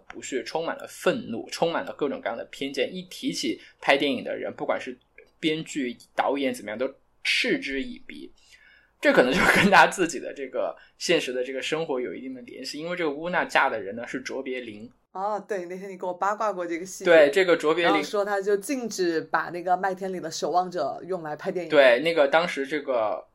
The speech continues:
Speaker 1: 卓别林比乌娜大了五十四岁。这个是一个就是爷孙恋的这，这，这样一个情况，所以我们可以想象哈，对于这么一个内心非常敏感的这么一个，就可能情感非常丰富的这个作家来说，这个事情的打击是非常大的。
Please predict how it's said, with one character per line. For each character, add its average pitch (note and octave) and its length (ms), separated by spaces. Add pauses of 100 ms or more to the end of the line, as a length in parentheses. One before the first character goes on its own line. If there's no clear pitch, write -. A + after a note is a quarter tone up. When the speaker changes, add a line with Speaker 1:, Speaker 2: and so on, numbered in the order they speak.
(140)
Speaker 1:
卓 C3+ 160
别 D3 180
林 C3 220
比 B2 140
乌 B2+ 160
娜 D3 140
大 C#3+ 160
了 C3 80
五 B2 180
十 - 160
四 B2+ 320
岁。 - 260 (340)
这 - 80
个 - 80 (140)
是 G3+ 320
一 - 20
个 F#3 140
就 F#3 80
是 G3 120
爷 C#3 280
孙 G3+ 240
恋 A3 160
的 D3+ 100
这， D3 160
这， D#3 180
这 D3+ 120
样 C#3 160
一 B2 60
个 C3 100
情 B2+ 220
况， C3+ 180
所 F#3+ 140
以 G#3 120 (240)
我 - 80
们 G3+ 140
可 B3+ 80
以 C#4+ 100
想 C3+ 320
象 E3 220
哈， D#3+ 100
对 E3+ 200
于 D3+ 100
这 F3 160
么 E3+ 100
一 A#2+ 140
个 B2+ 200
内 D3+ 140
心 D3 200
非 D#3+ 120
常 B2+ 320 (200)
敏 B2 280
感 D#3 220
的 G#2+ 80
这 - 100
么 A#2 120
一 A2 100
个， A2+ 240
就 B2 160
可 A2+ 200
能 A#2+ 220 (160)
情 - 220
感 C#3 140
非 C3+ 80
常 C3 120
丰 D#3+ 240
富 E3+ 120
的 A2 100
这 B2 100
个 A#2 80
作 C3 220
家 A2+ 140
来 G#2 80
说， A#2+ 120
这 D3+ 120
个 D3 80
事 C#3 160
情 C3 120
的 B2+ 120
打 - 180
击 B2 100
是 C3 120
非 C3+ 100
常 C3+ 160
大 E3 240
的。 - 140